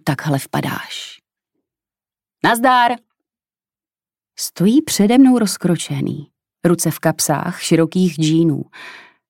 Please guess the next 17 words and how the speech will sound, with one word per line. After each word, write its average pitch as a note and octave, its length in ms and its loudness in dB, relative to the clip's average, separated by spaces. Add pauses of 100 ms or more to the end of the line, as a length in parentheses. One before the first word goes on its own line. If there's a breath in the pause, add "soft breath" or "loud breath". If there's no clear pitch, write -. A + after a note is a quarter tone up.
Fascinuje E3+ 720 0
mě F3 160 4
jejich E3 380 2
látka. D#3 500 -4 (460 loud breath)
Chtěla E3+ 280 2
bych D#3+ 160 0
se F3+ 80 2
jich F3 180 4
dotknout, D#3+ 640 -2 (140)
čistě A3+ 360 0
ze G3+ 120 2
zvědavosti, F3+ 680 0 (160)
zjistit, F#3+ 760 2
jaké F#3 280 2
jsou G3+ 160 2
na F#3 140 4
omak. F3+ 280 2